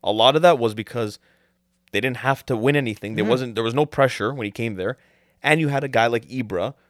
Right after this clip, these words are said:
Speaker 1: who you know is very influential in the locker
Speaker 2: Yeah.
Speaker 1: room,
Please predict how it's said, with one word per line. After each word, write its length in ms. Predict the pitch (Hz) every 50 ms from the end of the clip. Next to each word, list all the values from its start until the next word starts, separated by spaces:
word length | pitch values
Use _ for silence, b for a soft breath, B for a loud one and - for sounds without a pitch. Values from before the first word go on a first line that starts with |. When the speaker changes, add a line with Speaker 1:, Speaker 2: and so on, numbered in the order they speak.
| _ _ _ _
Speaker 1:
who 420 | - 127 123 113 107 101 101 - _ _ _ _ _ _ _ _ -
you 200 | 98 123 143 143
know 280 | 131 135 135 127 117
is 140 | 104 107 104
very 340 | 98 104 120 135 143 147 127
influential 520 | 135 131 - - 127 135 135 120 - 123
in 60 | 127
the 60 | 123 117
locker 200 | 107 98 107 147
Speaker 2:
Yeah. 120 | 156 147 95
Speaker 1:
room, 240 | 90 87 101 110